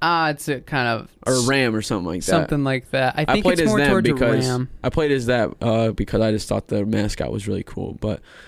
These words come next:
Speaker 2: I mean, to bring up one thing that you just said, Brandon, that made me kinda think about it was, what if they're gonna bring, like, an Ultimate Team factor into it? Because I, I don't know if that,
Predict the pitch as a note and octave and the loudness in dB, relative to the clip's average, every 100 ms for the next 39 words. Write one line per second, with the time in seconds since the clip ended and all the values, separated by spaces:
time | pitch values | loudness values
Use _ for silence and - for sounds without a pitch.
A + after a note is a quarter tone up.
0 | - - - B2+ B2 A2+ - - B2+ D#3 | -20 -8 -2 0 0 -2 -10 -6 -2 0
1 | A#3+ F#3 - - _ C3+ F3+ G3 D3 A#2+ | 2 0 -4 -16 _ -2 0 0 0 2
2 | C3 E3+ C3 A2+ G#2 A2 A#2 E2+ F2+ G#2 | 2 0 0 -4 -4 -4 -4 -4 -4 -2
3 | A#2+ A#2+ - A#2 A2 B2+ A#2 A#2 A2 A#2+ | 0 0 0 -2 -2 -4 -2 0 2 2
4 | A2+ - - - C3 D3 C#3 C#3 C#3+ B2+ | 0 -6 -14 -4 0 2 0 0 0 2
5 | C#3 B2+ C3+ B2+ - - C3+ - B2 G2+ | 2 2 0 0 -2 0 0 0 -2 -2
6 | - A2+ - B2 - A#2 G#2+ A2 G2 G#2+ | -2 -4 -4 -6 -4 -6 -6 -6 -6 -4
7 | A2+ - E3 A3 C#3 - - - - - | -2 0 0 0 -4 -14 -20 -20 -20 -20
8 | _ - E3+ A3 F#3+ E3+ D#3+ | _ 0 2 2 2 2 0